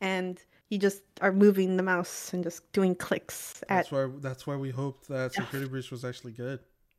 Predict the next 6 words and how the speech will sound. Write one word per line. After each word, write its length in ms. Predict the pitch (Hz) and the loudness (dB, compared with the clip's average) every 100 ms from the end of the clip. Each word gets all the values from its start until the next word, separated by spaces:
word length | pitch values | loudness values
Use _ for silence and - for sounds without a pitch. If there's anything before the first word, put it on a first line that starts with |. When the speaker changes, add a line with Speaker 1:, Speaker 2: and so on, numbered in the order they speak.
| _ _ _ _ _ _ _ _ _ _ _ _ _ _ _ _ _ _ _ _ _ _ - - _ _ _ | _ _ _ _ _ _ _ _ _ _ _ _ _ _ _ _ _ _ _ _ _ _ -20 -20 _ _ _
Speaker 1:
Yeah, 220 | 165 226 233 | -6 -4 -2
but 160 | 233 | 0
now 220 | 208 214 214 | 2 2 2
it's 180 | 208 | 0
not. 260 | 208 196 180 - - 131 | -2 0 -2 -4 -10 -6
Speaker 2:
Uh-huh. 640 | 120 123 117 123 127 | -4 -4 -6 -6 -6